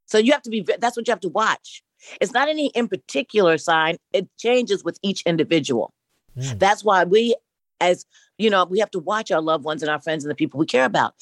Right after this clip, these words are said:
Speaker 1: You will know. I'm sure you know, right? Do you
Speaker 2: Yeah.
Speaker 1: have sisters and brothers? Or, yeah, I know you have friends. <laughs>
Speaker 2: <laughs> Well, I have imaginary friends at the very least, but I do
Speaker 1: Oh,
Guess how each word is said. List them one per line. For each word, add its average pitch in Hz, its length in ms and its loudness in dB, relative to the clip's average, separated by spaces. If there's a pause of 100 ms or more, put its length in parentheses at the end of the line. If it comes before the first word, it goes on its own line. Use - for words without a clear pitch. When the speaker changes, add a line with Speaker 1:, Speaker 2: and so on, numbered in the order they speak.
(160)
Speaker 1:
You 277 220 6
will 262 220 6
know. 208 380 0
I'm 202 120 -2
sure 269 180 2
you 233 160 -4
know, 175 160 -2
right? 185 280 -2 (340)
Do 196 80 -4
you 233 40 0
Speaker 2:
Yeah. 262 40 6
Speaker 1:
have 254 80 -2
sisters 254 280 -4
and 233 100 -2
brothers? 220 380 2
Or, 185 80 0 (100)
yeah, 220 140 0
I 233 40 0
know 240 100 4
you 214 100 2
have 156 120 -4
friends. 175 520 -8
<laughs> - 140 -6
Speaker 2:
<laughs> 143 800 -2
Well, 139 340 2
I 135 80 -2
have 131 200 -4
imaginary 160 580 0
friends 139 320 -2
at 147 80 -8
the 127 60 -6 (100)
very 131 160 0
least, 123 320 -4 (260)
but 151 180 0
I 139 220 2
do 196 180 0
Speaker 1:
Oh, - 40 4